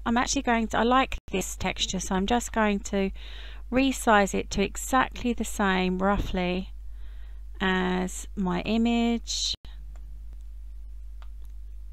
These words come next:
Bring it down, lovely. Click OK, and just making sure, right, yeah, I'm happy with that. And then I'm going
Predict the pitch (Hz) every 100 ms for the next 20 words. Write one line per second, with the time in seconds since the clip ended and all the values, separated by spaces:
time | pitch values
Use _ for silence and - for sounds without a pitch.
0 | - - - - - - - 202 196 190
1 | - 208 214 214 214 220 220 - - -
2 | - - 196 185 - 170 175 - - -
3 | - - - 202 - 185 185 214 - 233
4 | 269 320 - - - - - - - -
5 | - - - 110 110 113 - - - -
6 | - - - - - - 220 - 214 202
7 | 190 185 208 247 294 - - 208 233 220
8 | 196 202 185 202 220 - - - - -
9 | 247 277 285 -